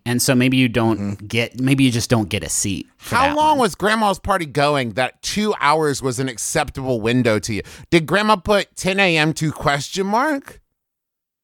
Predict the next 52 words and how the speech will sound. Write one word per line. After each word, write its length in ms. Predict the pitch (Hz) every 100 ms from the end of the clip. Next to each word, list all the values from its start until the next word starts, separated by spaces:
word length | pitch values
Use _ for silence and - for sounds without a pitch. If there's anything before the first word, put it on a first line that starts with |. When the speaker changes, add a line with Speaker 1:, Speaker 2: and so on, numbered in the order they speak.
| _ -
Speaker 2:
You 100 | 98
get 140 | 98
rowdy 340 | 82 101 104 95
all 160 | 101
day. 300 | 92 113 110
Now, 220 | 98 120 127
if 100 | 151
it's 160 | 165
a 60 | 135
Memorial 560 | 123 113 147 214 156
Day 240 | 95 101 78
thing 440 | - 85 76 76 - _ _ _ _
in 140 | 101
Ironton, 680 | 104 143 156 87 - 78 71 - _ _
that's 220 | 107 127
kind 240 | - 135 113
of 60 |
a 40 | 87
come 240 | - 110
and 140 | 101 92
go 440 | 101 98 92 90
situation. 760 | - 101 - 95 92 - 62 -
Like, 180 | 92 113
you 100 | 107
can 160 | 104
come, 280 | 87 113 107 - - -
'cause 120 | 113
you're 120 | 143
gonna 160 | 143 139
be 100 | 127
going 280 | 120 117 104
to 100 | 104
all 960 | 107 117 123 123 123 117 110 104 104 101
the 100 | 110
neighbors' 280 | 107 95 92
houses. 440 | 92 92 101 92
Speaker 3:
Yes, 240 | 123 131
Speaker 2:
You 40 | -
know, 40 |
Speaker 3:
especially 400 | 127 - 175 214 180
if 60 | 143
Speaker 2:
they're, 80 | 110
Speaker 3:
it's 100 | 117
Speaker 2:
you 60 |
got 120 | 139 127
Speaker 3:
on 60 |
Speaker 2:
a 20 | 151
Speaker 3:
the 60 |
Speaker 2:
huge 180 | 117 120 110
Speaker 3:
parade 180 | 127 165
Speaker 2:
window. 160 | 180 240
Speaker 3:
route. 200 | -